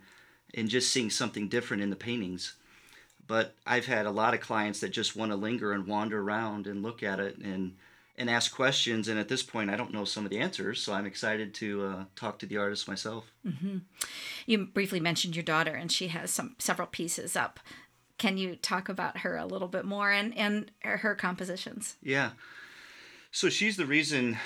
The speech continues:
Speaker 1: that we really did this. Um, as parents, we try to stay active with our children, and, and she's the one that's really tied us to the arts here in town through her various, um, interests.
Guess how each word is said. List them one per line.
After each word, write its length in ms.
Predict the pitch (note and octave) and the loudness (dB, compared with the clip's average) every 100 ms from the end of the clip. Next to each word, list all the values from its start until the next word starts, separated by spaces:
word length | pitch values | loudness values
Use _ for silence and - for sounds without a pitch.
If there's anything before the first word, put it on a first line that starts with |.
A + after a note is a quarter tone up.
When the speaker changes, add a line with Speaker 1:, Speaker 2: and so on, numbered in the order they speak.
| - | -4
Speaker 1:
that 140 | C3 B2+ | 0 2
we 80 | A#2+ | 4
really 280 | C3 B2+ | 4 4
did 220 | A2 B2+ A2 | 4 2 4
this. 380 | G2+ - - - | 2 2 0 -2
Um, 280 | A2 G2+ G2+ | -2 0 0
as 180 | G2+ - | -2 -4
parents, 460 | B2+ A#2 A2+ - | -2 0 0 -2
we 160 | A2 G2+ | -2 -2
try 220 | - A#2 | 0 0
to 60 | G2+ | 0
stay 200 | A2+ G#2 | 0 2
active 360 | A2 A2+ G2 | 2 0 -4
with 140 | G2+ G2 | -2 -4
our 80 | |
children, 440 | F#2 G3+ C3 G2 G2 | 0 0 0 -2 -2
and, 320 | G2 G2 G2 | -2 -2 -4
and 280 | G#2 G2 F2+ | -4 -4 -4
she's 380 | - - B2 A#2 | -6 -2 -2 -2
the 100 | A2 | -2
one 200 | G#2 G#2 | -2 -2
that's 200 | G2 F#2+ | -2 -4
really 220 | A2 G2+ | -2 -2
tied 280 | G2 G#2+ G#2 | -2 0 0
us 160 | G2+ - | 0 -4
to 120 | - | -4
the 160 | G2 G2 | -2 0
arts 280 | G#2+ - - | 0 -2 -4
here 180 | F#2+ | -4
in 100 | F#2 | -4
town 460 | F#2 A#2+ A#2 F#2+ G2 - - _ _ | -4 -2 0 -2 -6 -10 -20 _ _
through 140 | A#2 G2+ | -4 -2
her 180 | A#2 | -2
various, 600 | G2+ G#2 G2+ F#2+ - - - | 0 2 2 2 0 -2 -2
um, 380 | F#2+ F2 F2 F2 - _ _ - | -6 -6 -8 -10 -16 _ _ -6
interests. 640 | B2 - G2+ - - | -4 -2 -4 -2 -4